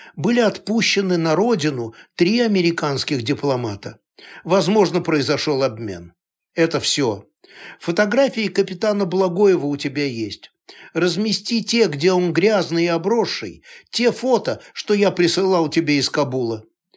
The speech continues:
До сих пор не понимаю, как он ушел от нас. Вот ведь вьюн. Я бы так не смог.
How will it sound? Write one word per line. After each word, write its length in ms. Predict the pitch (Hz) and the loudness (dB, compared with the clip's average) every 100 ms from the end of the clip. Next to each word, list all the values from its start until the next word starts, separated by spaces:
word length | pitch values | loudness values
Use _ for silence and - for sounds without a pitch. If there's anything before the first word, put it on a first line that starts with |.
| - - - | -20 -20 -16
До 240 | 135 214 | 2 4
сих 240 | 226 208 - | 4 0 0
пор 200 | 190 170 | 0 2
не 100 | 180 | 0
понимаю, 560 | 180 180 180 185 131 | 0 0 0 0 -2
как 240 | 127 185 - | -2 -2 -2
он 120 | 254 | -2
ушел 360 | 262 - 277 156 | -2 -2 -2 -2
от 160 | 113 | -4
нас. 320 | 120 82 - - _ - - | -10 -14 -16 -20 _ -20 -20
Вот 360 | - 147 185 | -4 0 0
ведь 200 | 262 262 | 0 -2
вьюн. 520 | 233 214 262 226 95 - _ _ _ - | -2 0 2 2 -2 -10 _ _ _ -12
Я 240 | 113 147 | -2 0
бы 120 | 139 | 0
так 280 | 135 131 110 | 0 -2 -4
не 80 | 131 | -8
смог. 440 | - 127 110 - | -8 -6 -8 -8